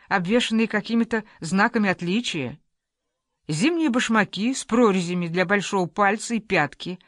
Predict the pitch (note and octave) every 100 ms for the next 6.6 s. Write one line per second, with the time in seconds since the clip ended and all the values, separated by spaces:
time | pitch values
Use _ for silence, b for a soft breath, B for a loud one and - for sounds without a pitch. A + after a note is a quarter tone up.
0 | b - F3+ F#3 - A3+ F3+ B2 A#2 C#3
1 | - _ _ _ _ _ _ b b F#3
2 | A3+ B3 A3+ A#3 - A#3+ A3+ - A#3 G#3+
3 | A#3 A3 - G3+ E3+ - - F#3 - B
4 | B B F#3 F#3 A3 G#3+ G3+ F#3+ F#3 F3+
5 | F3 - F#3 E3 E3+ F#3 G3 G3+ G#3 E3+
6 | B2+ B2 C#3 - -